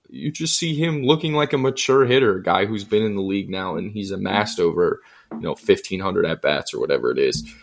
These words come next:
And, you know, he understands, uh, what he can do with certain pitches and, and when it's a time to go and be aggressive.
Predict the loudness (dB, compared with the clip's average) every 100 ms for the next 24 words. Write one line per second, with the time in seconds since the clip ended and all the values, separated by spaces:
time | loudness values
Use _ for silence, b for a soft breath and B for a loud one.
0 | B B -4 -2 -2 -6 _ _ _ -6
1 | -4 -2 0 4 4 4 2 0 0 0
2 | 0 -2 -6 -8 -10 -4 -2 -2 -4 -8
3 | _ -20 _ _ 2 4 4 -2 -4 -4
4 | -2 0 0 0 -2 -2 0 0 2 0
5 | -2 -6 -8 -8 -8 -6 -4 -4 -4 -4
6 | -4 0 0 -2 -4 -2 -2 -2 0 0
7 | 2 2 2 0 -6